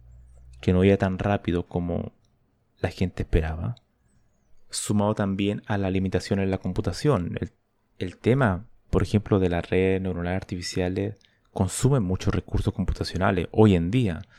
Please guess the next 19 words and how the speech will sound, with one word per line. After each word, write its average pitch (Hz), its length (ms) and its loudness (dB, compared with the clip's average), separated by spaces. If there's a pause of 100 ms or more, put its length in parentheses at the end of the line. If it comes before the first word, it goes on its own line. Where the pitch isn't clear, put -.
(480)
En 98 100 2
aquel 98 300 2
momento, 98 340 2
imagínense, 92 680 -2 (100)
era, 87 380 -4 (440)
incluso - 280 -2
aunque 98 180 2
sean 92 260 2
perceptrones 95 560 0
muy 101 180 2
simples, 98 520 -2 (1300)
era 98 320 0
enorme 95 580 6
el, 87 220 -6
el 87 240 -4
trabajo 92 880 0
que - 80 -4
requería, 87 480 0
¿no? 104 240 -8